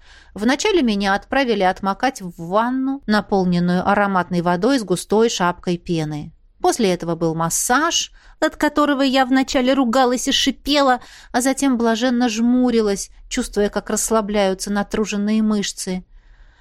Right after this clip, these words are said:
Далее меня натирали какими-то маслами, обворачивали тканью, мыли и снова натирали,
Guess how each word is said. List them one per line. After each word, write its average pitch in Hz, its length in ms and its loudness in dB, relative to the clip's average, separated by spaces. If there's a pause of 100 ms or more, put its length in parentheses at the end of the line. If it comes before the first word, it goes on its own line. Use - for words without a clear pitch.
(140)
Далее 285 360 4
меня 196 280 -2
натирали 233 500 0
какими-то 190 560 -4
маслами, 285 760 2
обворачивали 226 800 0
тканью, 269 640 0
мыли 269 420 4
и 208 80 0
снова 320 360 0
натирали, 262 600 0